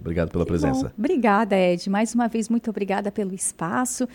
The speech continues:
Speaker 2: Em nome do Progressistas, é, gostaria também de estender aqui o meu cumprimento, o meu abraço a todos os nossos filiados, simpatizantes,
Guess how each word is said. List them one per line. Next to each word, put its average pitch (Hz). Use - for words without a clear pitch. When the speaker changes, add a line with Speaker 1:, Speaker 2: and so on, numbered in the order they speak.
Speaker 2:
Em 208
nome 185
do 175
Progressistas, 196
é, 185
gostaria 180
também 185
de 175
estender 180
aqui 185
o 175
meu 175
cumprimento, 185
o 185
meu 175
abraço 180
a -
todos 233
os 208
nossos 185
filiados, 180
simpatizantes, 185